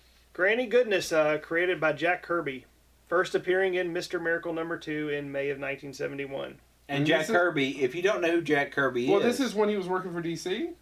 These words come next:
Speaker 1: Yeah.
Speaker 2: Yeah, Jack Kirby worked for, Jack Kirby worked for everybody.
Speaker 1: Jack Kirby is, uh,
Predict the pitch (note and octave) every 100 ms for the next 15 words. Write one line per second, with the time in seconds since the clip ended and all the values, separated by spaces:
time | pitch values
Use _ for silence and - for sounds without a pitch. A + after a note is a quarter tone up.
0 | - - - _ _ _ - A#2+ E3 E3
1 | D#3 D#3 A#2+ B2 A#2+ - A2+ A#2 C3+ F3
2 | F3+ F#3 E3 B2 A2+ - _ _ _ B2
3 | A#2 A2+ A2+ G2+ G2 - _ B2+ D3+ -
4 | - D#3 F#3+ A#3 - G3+ F3 E3 D#3+ D3+